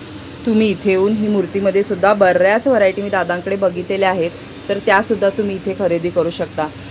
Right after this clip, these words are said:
तर, अ, इथे तुम्ही बघू शकता पांडुरंगाची पण मूर्तीमध्ये खूप छान अशी व्हरायटी आहे. साईबाबांच्या यांच्याकडे खूप छान मूर्त्या आहेत, कारण साईबाबांच्याच, अ, तुम्हाला माहिती आहे की मंदिराशेजारीच हे म-, आपल्याला शॉप आहे, त्यामुळे इथे तुम्हाला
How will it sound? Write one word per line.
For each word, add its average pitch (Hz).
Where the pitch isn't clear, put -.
तर, 202
अ, 185
इथे 196
तुम्ही 208
बघू 185
शकता 202
पांडुरंगाची 170
पण 196
मूर्तीमध्ये 175
खूप 185
छान 175
अशी 165
व्हरायटी 160
आहे. 156
साईबाबांच्या 269
यांच्याकडे 233
खूप 247
छान 208
मूर्त्या 202
आहेत, 190
कारण 190
साईबाबांच्याच, 196
अ, 185
तुम्हाला 202
माहिती 202
आहे 196
की 208
मंदिराशेजारीच 196
हे 240
म-, 175
आपल्याला 185
शॉप 185
आहे, 175
त्यामुळे 180
इथे 196
तुम्हाला 202